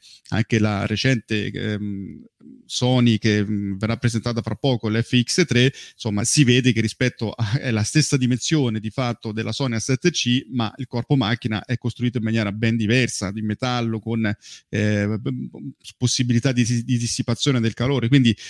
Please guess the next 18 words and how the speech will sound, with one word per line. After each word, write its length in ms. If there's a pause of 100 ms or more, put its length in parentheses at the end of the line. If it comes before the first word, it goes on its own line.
(160)
ragazzi 460
c'è 100
un 120
corpo 280
macchina 380
per 160
il 100
video, 380
ha 280
necessità 720
specifiche. 680 (640)
Eh, 440
la 340 (220)
Canon 340
cinque 320
D 80
Mark 220
quattro 440